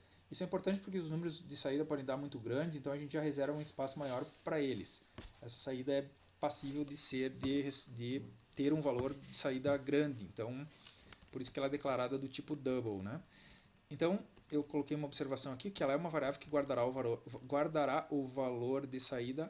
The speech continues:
calculada, certo? Depois a gente vai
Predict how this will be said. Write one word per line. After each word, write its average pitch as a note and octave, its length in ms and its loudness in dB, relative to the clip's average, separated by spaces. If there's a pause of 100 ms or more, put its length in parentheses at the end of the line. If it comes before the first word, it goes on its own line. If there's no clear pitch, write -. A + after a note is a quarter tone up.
calculada, E3 580 2 (640)
certo? A#2 380 -4 (300)
Depois A#2+ 200 -10
a A#2+ 60 -6
gente B2 160 -6
vai C3 220 -4